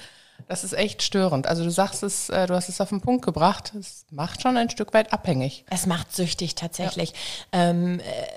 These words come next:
Speaker 2: WhatsApp und so lasse ich ordentlich schludern. Auch ein großes Entschuldigung an alle Bekannte und Freunde, die immer eine Woche auf eine Rückmeldung warten.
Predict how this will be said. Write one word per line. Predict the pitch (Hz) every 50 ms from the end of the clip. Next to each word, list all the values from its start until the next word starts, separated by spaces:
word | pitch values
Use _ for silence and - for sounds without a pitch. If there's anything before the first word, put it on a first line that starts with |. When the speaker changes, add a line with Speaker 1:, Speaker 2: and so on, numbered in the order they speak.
| - - 104 - -
Speaker 2:
WhatsApp | 180 185 214 269 294 - - 277 269 -
und | 269 254 240
so | - 262 269 277 294 311 285
lasse | 254 240 226 220 220 - 240
ich | 220 233 -
ordentlich | 202 214 240 262 269 - 269 277 -
schludern. | - - - 220 214 226 233 233 254 262 277 302 311
Auch | - - 226 226 226
ein | 233 226 220 214 208
großes | - - 226 233 247 262 240
Entschuldigung | 240 226 214 - 240 233 226 226 208 214 214 208
an | 208 202 190
alle | 214 214 240 226
Bekannte | 180 196 196 - - 311 320 320 311 294
und | 220 208 208
Freunde, | - - 240 247 285 302 294 302 254
die | 208 214 208 214
immer | - 214 208 208
eine | 196 190 185 160 147
Woche | 185 240 - - 285 247
auf | - - 208 -
eine | - - 180 180 180
Rückmeldung | 214 - - 175 147 143 143 151 156 156
warten. | 160 160 160 151 - - 208 247